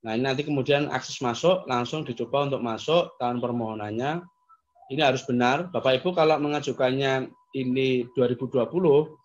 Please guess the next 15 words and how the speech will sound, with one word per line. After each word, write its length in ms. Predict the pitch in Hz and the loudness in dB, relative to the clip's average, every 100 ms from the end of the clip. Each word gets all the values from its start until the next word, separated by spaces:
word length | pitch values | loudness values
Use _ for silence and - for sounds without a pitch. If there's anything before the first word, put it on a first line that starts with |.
| _ _ _ | _ _ _
besok 320 | 123 117 202 | -6 0 0
dua 160 | 180 131 | 4 4
ribu 240 | 135 139 | 4 0
dua 240 | 127 131 117 | 0 0 2
satu 400 | 113 101 151 175 | 0 -2 0 0
tahun 260 | 147 135 139 | 4 2 2
permohonannya 720 | 139 139 131 113 104 127 147 | -2 -2 -4 -4 -4 -4 -4
itu 80 | 185 | -4
juga 480 | 180 131 - 147 123 | -6 -8 -2 0 0
harus 140 | - | -4
diisikan 480 | 117 113 113 147 151 165 _ _ _ _ _ 147 | -6 -6 -4 -2 -2 -4 _ _ _ _ _ 2
tahun 560 | 139 127 156 180 180 | 2 2 4 4 4
mengisi 400 | 165 147 143 160 | 0 -2 -2 0
yang 160 | 131 120 | 0 0
sekarang. 540 | - 127 123 120 104 | -2 2 2 2 -2